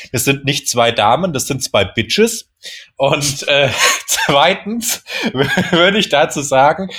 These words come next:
dass das jetzt, ich bin jetzt kein, äh, ich verfüge keine profunden Kenntnisse über die weibliche Psyche, das will ich mir gar nicht anmaßen.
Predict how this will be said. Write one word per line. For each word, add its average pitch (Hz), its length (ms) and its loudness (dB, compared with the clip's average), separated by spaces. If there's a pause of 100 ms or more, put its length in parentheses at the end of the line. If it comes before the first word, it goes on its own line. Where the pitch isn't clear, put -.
(160)
dass 143 240 0
das 175 180 -4
jetzt, 180 160 -4
ich - 140 -10
bin 196 120 0
jetzt 160 220 0
kein, 151 520 0
äh, 120 280 4 (320)
ich 139 140 -6
verfüge 170 340 0
keine 156 300 -2
profunden 160 600 -2
Kenntnisse 156 540 -2
über 120 140 2
die 113 120 -2
weibliche 127 460 0
Psyche, 180 460 -4
das 131 180 -4
will 151 100 -4
ich 170 120 -10
mir 135 120 -2
gar 139 160 2
nicht 135 220 0
anmaßen. 139 640 -2